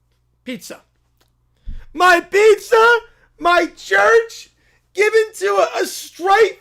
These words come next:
fiend? The skunk waddles over to Pep-, Saint Pepperoni, takes a bite out of Saint Pepperoni. Oh, it's war.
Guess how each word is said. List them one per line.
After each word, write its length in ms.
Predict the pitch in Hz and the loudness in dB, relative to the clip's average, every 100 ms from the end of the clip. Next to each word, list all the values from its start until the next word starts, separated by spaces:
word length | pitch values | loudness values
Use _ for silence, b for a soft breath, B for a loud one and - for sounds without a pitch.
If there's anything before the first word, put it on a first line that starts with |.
| _ | _
fiend? 580 | 392 403 440 466 539 539 - - - - _ _ _ _ _ _ _ | -6 -2 0 0 0 -6 -18 -18 -20 -20 _ _ _ _ _ _ _
The 100 | - | -14
skunk 460 | 226 - - 262 285 | -14 -14 -10 -8 -10
waddles 440 | 202 226 262 262 | -8 -4 -2 -2
over 160 | 208 233 | -2 -4
to 80 | 233 | -6
Pep-, 340 | - 226 - | -6 -10 -10
Saint 280 | - 254 247 | -16 -14 -12
Pepperoni, 360 | 233 233 214 214 | -12 -10 -10 -10
takes 260 | 269 - | -14 -10
a 60 | 262 | -12
bite 380 | 185 233 262 294 | -10 -6 -4 -2
out 140 | 269 | -4
of 80 | 240 | -6
Saint 260 | - 269 | -8 -12
Pepperoni. 540 | 220 185 208 208 190 165 | -12 -10 -8 -8 -10 -14
Oh, 680 | 196 214 226 226 226 226 220 | -10 -6 -4 -4 -4 -4 -6
it's 200 | 214 - | -8 -10
war. 360 | 214 208 196 | -10 -8 -8